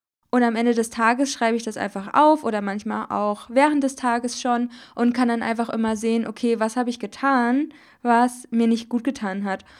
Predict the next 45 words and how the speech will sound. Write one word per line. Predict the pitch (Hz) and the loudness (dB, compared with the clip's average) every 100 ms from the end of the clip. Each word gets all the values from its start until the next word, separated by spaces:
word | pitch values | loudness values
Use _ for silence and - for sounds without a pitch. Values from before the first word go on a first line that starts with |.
| - | -8
und | - 226 220 | -2 -2 0
kann | 233 | -2
dann | 220 | 0
natürlich | 220 214 226 214 | -2 -2 -4 -2
auch | 208 202 | -4 -4
besser | - 208 208 | -6 -6 -6
zu | 214 | -6
Lösungswegen | 208 214 214 208 190 190 | -4 -2 -4 -6 -10 -10
kommen. | 202 190 190 196 _ _ _ _ | -8 -8 -8 -14 _ _ _ _
Und | - 226 220 | -4 -2 0
ja, | 208 185 | 0 -2
also | 196 214 | -2 -4
Überforderung | 220 220 269 269 269 254 | -4 0 2 4 2 2
war | 240 | 0
auf | 240 240 | 0 -2
jeden | 226 | -2
Fall | 220 208 | -4 -6
ein | - 226 | -4 -4
Thema. | 220 240 233 226 220 233 - - - | -2 -2 0 0 0 -2 -8 -20 -2
Und | 233 | 0
es | 247 | 2
ist | 311 | 0
so | 403 339 262 | 0 0 0
witzig, | 285 269 254 226 | 0 0 0 2
wenn | 226 | 0
ich | |
jetzt | 226 247 294 | 0 0 2
darüber | 285 262 233 | 2 2 0
spreche, | - - 269 285 233 233 269 320 - - - - | -2 0 0 0 2 2 2 -2 -10 -20 -20 0
denke | 254 262 | 2 4
ich | 254 247 | 2 0
so, | 254 240 | 0 2
wow, | 240 254 254 - - _ _ _ _ _ | 4 4 4 0 -10 _ _ _ _ _
ich | 247 247 | -4 0
meine, | 240 240 | 2 2
der | 233 | 2
Monat | 233 254 254 240 | 4 4 4 2
ist | 240 | -2
erst | 233 233 233 - | 0 -2 -4 -8
vor | 240 233 | -6 -6
zwei | - 214 214 240 240 220 | -8 -4 -2 0 0 -2
Wochen | 220 247 254 | -4 -2 -4
irgendwie | 226 226 220 226 226 220 - _ _ - | -4 -4 -4 -2 -4 -6 -10 _ _ -10
gewesen | 226 226 240 233 226 214 | -6 -2 0 0 0 -2
und | 208 214 | -4 -6